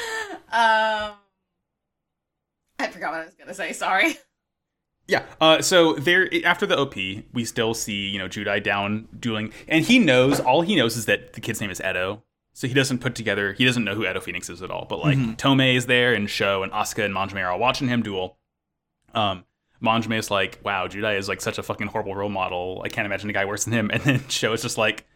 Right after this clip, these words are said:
Speaker 2: "You, you're not good either. <laughs> You fucking suck, dude.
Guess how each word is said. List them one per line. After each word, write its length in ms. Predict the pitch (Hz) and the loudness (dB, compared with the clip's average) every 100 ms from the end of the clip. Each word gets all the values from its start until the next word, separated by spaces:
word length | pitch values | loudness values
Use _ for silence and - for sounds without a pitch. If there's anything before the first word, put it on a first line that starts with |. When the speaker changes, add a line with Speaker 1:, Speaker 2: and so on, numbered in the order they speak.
| _ | _
Speaker 2:
"You, 140 | 107 113 | -8 -8
you're 120 | 117 117 | -6 -4
not 180 | 156 | -2
good 140 | - 131 | 0 0
either. 260 | 165 104 - - _ | 0 -2 -6 -12 _
<laughs> 300 | _ _ _ | _ _ _
You 80 | 147 | -6
fucking 280 | 135 147 147 | -2 -2 0
suck, 240 | 202 185 | 0 0
dude. 260 | 127 170 - | 2 0 0